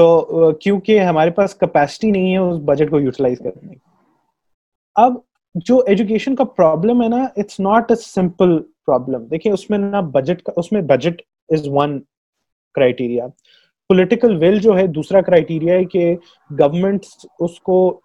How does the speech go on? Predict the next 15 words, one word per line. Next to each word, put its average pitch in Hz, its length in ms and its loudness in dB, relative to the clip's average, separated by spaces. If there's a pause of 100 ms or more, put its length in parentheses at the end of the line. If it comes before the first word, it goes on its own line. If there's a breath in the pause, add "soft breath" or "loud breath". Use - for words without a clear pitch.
central 165 500 -2
theme 165 260 -4
نہیں 147 180 -4
بناتی۔ 120 600 -6 (340)
ہم 160 120 0
نے 202 100 0
دیکھا 180 260 0
People's 190 340 -4
پارٹی 180 260 0
نے 202 60 -6
کوشش 175 500 -6
کی 175 120 0
ایجوکیشن 156 400 -2
ایمرجنسی 160 460 0
لائے، 151 320 2